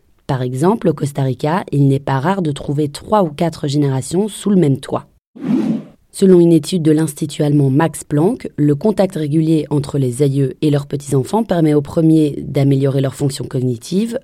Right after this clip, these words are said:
de réduire le stress et de diminuer les risques de contracter la maladie d'Alzheimer.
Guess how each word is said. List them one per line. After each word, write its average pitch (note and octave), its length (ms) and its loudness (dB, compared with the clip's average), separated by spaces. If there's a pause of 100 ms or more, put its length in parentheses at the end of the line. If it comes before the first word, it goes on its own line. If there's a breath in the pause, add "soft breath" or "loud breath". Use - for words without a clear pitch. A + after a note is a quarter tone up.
de C#3+ 280 0
réduire C3+ 360 0
le B2+ 100 -2
stress - 540 -6 (120)
et C#3+ 140 0
de C3+ 120 -4
diminuer D#3 480 4
les D#3 100 4
risques E3+ 320 -2
de C#3 120 -2
contracter D3+ 520 -4
la D3+ 140 2
maladie C#3+ 420 2
d'Alzheimer. C#3 680 -2